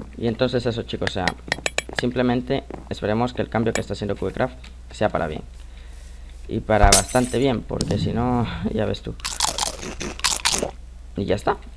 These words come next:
ya está, eso es, o sea, ¿qué está pasando con Cubecraft? Nadie lo sabe. No están sorprendiendo, no están dando una sorpresa de estas que flipas, pero bueno.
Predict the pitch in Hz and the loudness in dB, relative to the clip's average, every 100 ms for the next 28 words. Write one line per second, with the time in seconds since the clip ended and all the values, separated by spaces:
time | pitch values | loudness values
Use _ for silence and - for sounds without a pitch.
0 | - 110 - - - - 120 143 - - | -4 -2 -2 -2 -4 -4 0 0 0 -4
1 | - - - - - - 123 - 143 143 | -4 -4 -6 -16 -8 -2 -2 0 0 4
2 | 139 131 131 127 127 143 143 - 120 113 | 4 4 0 2 2 2 4 6 6 6
3 | 104 - 101 139 170 - - - - 107 | 4 2 2 2 -2 -12 -16 -16 -6 -2
4 | 110 - 110 117 101 98 95 104 120 139 | -2 0 0 2 2 2 4 4 2 2
5 | 135 104 - 107 107 107 - - - - | 2 2 2 2 4 4 4 4 0 2
6 | - - - 113 113 104 101 107 110 117 | 0 2 4 6 6 6 6 6 4 4
7 | 101 - 107 95 - - 120 113 127 - | 4 2 0 2 0 4 6 6 2 0
8 | 104 107 120 113 | 2 4 4 2